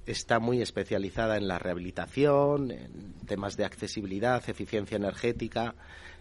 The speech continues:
y renovables enfocadas principalmente al, al autoconsumo. Además, eh, esta empresa es agente rehabilitador. Todos sabemos que, bueno, los fondos europeos Next Generation, pues, van a destinar tres mil cuatrocientos millones de euros a,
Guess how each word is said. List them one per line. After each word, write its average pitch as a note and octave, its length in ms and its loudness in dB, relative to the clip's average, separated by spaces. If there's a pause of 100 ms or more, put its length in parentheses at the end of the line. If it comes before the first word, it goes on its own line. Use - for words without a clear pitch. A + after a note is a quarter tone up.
y A2 280 0
renovables G2+ 680 4
enfocadas G2+ 460 2
principalmente G#2 760 0
al, D#2+ 360 -2
al F#2 160 -4
autoconsumo. F2 720 -2 (520)
Además, G#2 480 -2
eh, F2 340 -2
esta - 220 -2
empresa F#2 600 -2
es E2+ 220 -6
agente F#2+ 360 -4
rehabilitador. F2+ 760 0 (400)
Todos F2 260 -8
sabemos F#2 400 0
que, E2 340 -10
bueno, E2+ 260 -2 (440)
los G2+ 160 -2
fondos G2 400 0
europeos G2+ 460 2
Next F#2+ 320 -2
Generation, F#2 680 0
pues, E2 220 -6
van F#2 160 -2
a F2 40 0
destinar F#2+ 440 -4
tres F2+ 180 -2
mil F#2+ 160 -2
cuatrocientos F#2 560 -2
millones F#2 340 0
de F2+ 60 0
euros F2+ 380 0
a, D2+ 220 -12